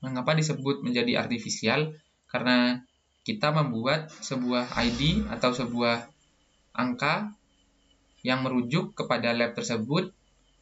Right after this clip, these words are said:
dan kita membuatnya sendiri, bukan karena lab itu berdiri. Selanjutnya, yaitu kepala lab memiliki primary U I D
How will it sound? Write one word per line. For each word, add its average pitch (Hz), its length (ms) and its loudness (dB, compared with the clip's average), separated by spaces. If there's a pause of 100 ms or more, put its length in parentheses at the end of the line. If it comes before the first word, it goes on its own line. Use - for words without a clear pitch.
(720)
dan 151 240 2
kita 151 160 2
membuatnya 143 400 2
sendiri, 123 560 2
bukan 156 480 -2
karena 147 480 0 (160)
lab 127 160 -4
itu 123 160 0
berdiri. 117 560 -2 (1500)
Selanjutnya, 120 640 0
yaitu 151 640 2 (240)
kepala 110 400 0
lab 151 320 2 (480)
memiliki 123 720 4
primary 120 460 0
U 110 80 4
I 117 160 2
D 117 60 -2